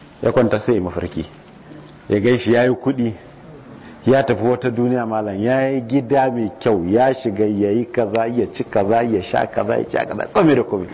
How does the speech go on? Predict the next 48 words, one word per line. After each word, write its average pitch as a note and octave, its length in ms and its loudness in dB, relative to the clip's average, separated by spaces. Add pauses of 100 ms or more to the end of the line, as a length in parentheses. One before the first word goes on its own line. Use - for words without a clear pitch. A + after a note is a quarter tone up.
(460)
Ai G#3+ 100 2
ta D#4+ 140 2
lilawa A3 380 4
da B2 100 -6
shi. - 140 -16 (2500)
Can D3+ 320 4
in C#3 80 0
an C#3+ 140 0
tashe B2 280 -2
shi, A2 80 -10
kai B2+ 180 2
tashe, G2 260 -6
in A#2+ 80 0
ya A#2+ 80 -2
farka B2 320 -2
sai A#2 120 -4
ya G#2+ 40 0
gan G#2+ 160 -2
shi - 80 -18
kuma A2 180 -4
shi C#3+ 160 0
ɗin D3+ 140 0
ne A2+ 120 -2
ga G2+ 160 -2
yanda G#2+ 220 -4
yake, G2+ 180 -4
kuma G#2 160 0
a A2 80 4
yanda C3+ 180 0
yake A2+ 220 -2
da G#2+ 120 0
ya, A2 400 -2
ya, - 140 -4
haka A2 220 0
yake F#2 200 0
yanzu E2+ 220 -4
ma. E2+ 100 -6 (1400)
Amma D#3 220 4
ya F#3 100 2
sha E3+ 160 -4
daɗi F3 300 0
fa E3 80 2
lokacin C3+ 320 -2
da A#2+ 60 2
yake A2+ 120 -2
cikin - 200 -4
wannan G2 180 -2
mafarkin. F#2+ 380 -4